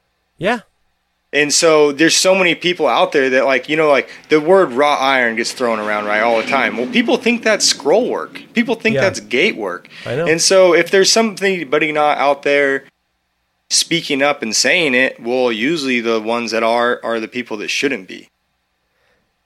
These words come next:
Speaker 2: And
Speaker 1: Yes.
Speaker 2: so I, I try, t-, like, I, f-, I feel braggy every time I, like, and I'm not, I don't think I'm like, "Oh, I'm so good," but it's like, I come from,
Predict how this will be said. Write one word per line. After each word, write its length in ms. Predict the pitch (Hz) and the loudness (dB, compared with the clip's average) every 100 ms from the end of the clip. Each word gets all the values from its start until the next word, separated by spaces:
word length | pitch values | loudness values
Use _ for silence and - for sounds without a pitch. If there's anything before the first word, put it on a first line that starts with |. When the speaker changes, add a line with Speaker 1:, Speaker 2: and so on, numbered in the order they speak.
| _ _ _ 143 | _ _ _ -2
Speaker 2:
And 80 | |
Speaker 1:
Yes. 120 | 143 123 | 2 4
Speaker 2:
so 380 | 143 139 127 - | 4 4 0 -2
I, 240 | 147 139 - | 0 0 0
I 120 | 143 | -2
try, 400 | - 208 240 170 | 2 2 2 0
t-, 260 | - - - | -4 -16 -2
like, 240 | 156 139 - - _ - _ - - _ _ _ _ _ _ _ _ _ _ 151 | -2 -2 -8 -20 _ -20 _ -20 -20 _ _ _ _ _ _ _ _ _ _ -2
I, 80 | 160 | -2
f-, 120 | - | 0
I 120 | 165 | -2
feel 280 | 160 190 208 | 0 2 2
braggy 500 | 160 135 151 139 117 | 2 2 2 2 2
every 180 | 120 123 | 2 0
time 200 | 131 127 | -2 -2
I, 100 | 117 - _ | -2 -4 _
like, 180 | 131 120 | -2 0
and 100 | 139 | 0
I'm 120 | 143 | 2
not, 180 | 170 170 | 2 2
I 100 | 123 165 | 2 2
don't 200 | 160 - | 2 -2
think 160 | 156 | 0
I'm 120 | 147 | 0
like, 140 | 123 110 | 0 0
"Oh, 160 | 123 120 | 0 0
I'm 140 | 107 | 0
so 220 | - 113 | -4 -4
good," 420 | 95 120 131 110 120 | -4 0 0 0 -2
but 120 | 113 | -4
it's 180 | 107 120 | -2 -2
like, 260 | 113 - _ _ _ _ _ _ _ _ | -2 -4 _ _ _ _ _ _ _ _
I 80 | 143 | -4
come 280 | - 196 180 | 0 -2 0
from, 360 | 185 170 143 | 0 0 -2